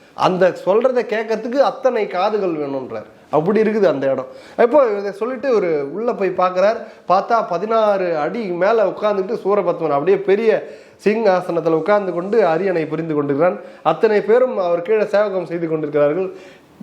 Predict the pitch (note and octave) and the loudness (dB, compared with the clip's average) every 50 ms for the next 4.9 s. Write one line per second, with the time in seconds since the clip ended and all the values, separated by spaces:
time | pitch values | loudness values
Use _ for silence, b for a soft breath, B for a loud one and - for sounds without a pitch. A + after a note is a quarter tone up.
0 | - - - - - B2 B2+ D3 F#3 G3+ F#3+ G#3+ A3+ A3+ A#3 A#3 A#3+ A#3 A#3 G3+ | -16 -16 -12 -6 0 0 2 2 2 2 2 4 4 4 4 4 2 0 -2 -2
1 | F3+ F3+ F3 - E3 C#3+ B2+ A#2 G#2+ - - - - - _ - B2+ D3 D#3 - | -4 -4 -4 -2 -4 -4 -4 -4 -8 -12 -14 -18 -20 -20 _ -6 -4 -4 -2 0
2 | C#4+ C#4 C#4 A#3+ G#3 F3 D#3 C3+ C#3+ - - C3+ D#3+ G3+ G#3+ G#3 F#3+ F3+ E3 E3+ | 2 2 2 4 4 2 2 0 -2 -4 -6 -6 -4 -2 -2 -2 -2 -2 -2 -2
3 | E3+ F#3 G#3 A#3+ G#3+ F3 D3 C3 - - B B B B B - D3+ F#3+ G3+ F#3 | -2 0 0 2 2 2 2 0 -4 -8 B B B B B 0 2 2 2 2
4 | G3 E3+ E3 - - D3+ F3+ F#3 D#3 C3+ B2+ B2 B2+ C3+ B2+ A2+ - - | 0 0 0 -2 -2 0 0 0 0 0 -2 -4 -4 -6 -6 -8 -10 -12